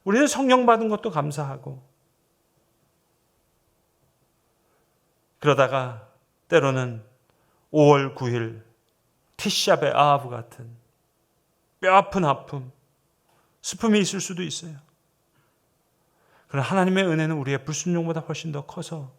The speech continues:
칠월 일일 나팔을 불면서 새해를 시작하는 거예요. 새로운 시-, 은총의 시간이 시작되는 거예요. 칠월 십 일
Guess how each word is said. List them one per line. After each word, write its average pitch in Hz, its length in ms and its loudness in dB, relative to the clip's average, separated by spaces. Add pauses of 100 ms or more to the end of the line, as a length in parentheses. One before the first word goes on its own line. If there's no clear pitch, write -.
(1300)
칠월 180 360 0
일일 156 380 0 (640)
나팔을 214 440 2
불면서 170 680 0 (920)
새해를 269 460 4
시작하는 202 560 -4
거예요. 143 140 -14 (140)
새로운 254 380 4
시-, - 200 -6 (1300)
은총의 220 340 6
시간이 208 320 2
시작되는 156 540 -6
거예요. 139 340 -14 (1400)
칠월 180 240 2
십 165 200 -2
일 147 260 -4